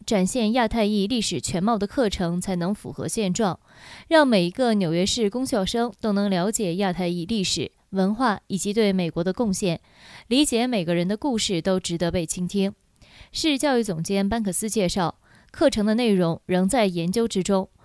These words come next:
主要内容包括介绍亚太裔历史名人，将针对不同年级设定不同的内容。课程内容研究确定之后，教育局将把教材分发给各校，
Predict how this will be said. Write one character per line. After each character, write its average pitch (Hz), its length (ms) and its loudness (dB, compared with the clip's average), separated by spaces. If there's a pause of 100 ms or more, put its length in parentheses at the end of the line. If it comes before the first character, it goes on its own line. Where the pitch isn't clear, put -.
(280)
主 240 140 4
要 285 140 8
内 320 160 2
容 190 260 4
包 233 160 2
括 226 180 0
介 214 240 0
绍 202 300 0
亚 208 160 2
太 214 160 -2
裔 208 240 0
历 226 160 -4
史 175 220 -4
名 165 200 -2
人， 180 260 2 (420)
将 302 240 2
针 320 180 0
对 240 220 2
不 247 180 -2
同 208 180 0
年 180 220 0
级 226 280 -4
设 226 260 -2
定 196 200 -2
不 208 160 -4
同 180 200 -2
的 185 100 0
内 226 180 0
容。 170 280 0 (420)
课 - 180 0
程 226 200 2
内 262 160 2
容 190 180 2
研 180 200 0
究 247 260 2
确 247 200 0
定 196 160 0
之 226 200 -2
后， 220 300 0 (100)
教 277 200 2
育 196 120 2
局 175 240 -2
将 240 200 -2
把 190 140 0
教 202 240 -2
材 165 300 -4
分 214 200 -2
发 214 140 0
给 196 120 -4
各 175 200 -2
校， 170 340 0